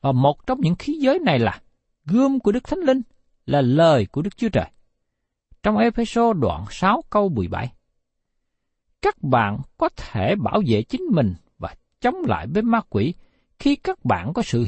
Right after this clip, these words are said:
hiểu biết về lời của Đức Chúa Trời. Đây là lý do mà nhiều Cơ Đốc nhân vấp ngã vào tội lỗi của thế gian, bởi vì họ không học hỏi và tìm hiểu lời của Đức Chúa Trời. Các bạn ăn một ngày ba lần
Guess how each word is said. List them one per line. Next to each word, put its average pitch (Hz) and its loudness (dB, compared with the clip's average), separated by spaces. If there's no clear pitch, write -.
hiểu 113 2
biết 262 0
về 127 0
lời 117 0
của 185 -6
Đức 269 -6
Chúa 262 -2
Trời. 98 -4
Đây 240 2
là 220 2
lý 180 0
do 247 0
mà 143 0
nhiều 151 2
Cơ - -2
Đốc 277 -4
nhân 247 0
vấp - -6
ngã 120 2
vào 107 -2
tội 104 0
lỗi 107 -2
của 131 -10
thế 254 2
gian, 220 0
bởi 156 4
vì 185 2
họ 90 -2
không 254 0
học 143 -2
hỏi 113 0
và 104 -2
tìm 117 0
hiểu 95 -2
lời 135 2
của 185 -6
Đức 226 -6
Chúa 269 -2
Trời. 139 0
Các - -2
bạn 107 0
ăn 247 0
một - -2
ngày 165 2
ba 214 0
lần 165 2